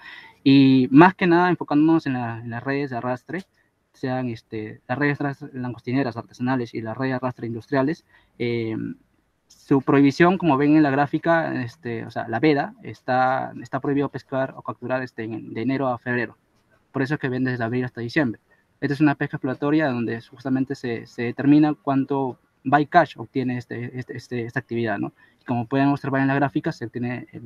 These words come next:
un bycatch enorme de cauler, o sea, algas, peces, caulerpas, el alga, peces, peces como el borrachito, Dipleus consectione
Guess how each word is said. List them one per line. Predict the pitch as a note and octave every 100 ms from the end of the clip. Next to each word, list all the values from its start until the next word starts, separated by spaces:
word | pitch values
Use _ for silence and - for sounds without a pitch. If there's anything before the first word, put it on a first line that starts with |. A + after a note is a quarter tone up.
| A#2+
un | C3 B2+
bycatch | B2 B2+ B2
enorme | C3 C#3+ D3 E3 - - _
de | A#2
cauler, | A2 A2+ D3 C#3+
o |
sea, | C3+ A#2 A#2+
algas, | C3+ C3 C3+ - _
peces, | A#2+ A#2+ C3 B2+ -
caulerpas, | - C3+ C#3+ - C3
el | B2
alga, | B2+ B2+ C3+ - - - - -
peces, | C3 - C3+ - - -
peces | B2 C#3
como | - A#2+ A2+
el | A2
borrachito, | A2+ A2+ - C3+ B2+
Dipleus | A#2+ - A#2+ B2 A#2+
consectione | - A#2 A2+ A#2 D3 C#3 C#3+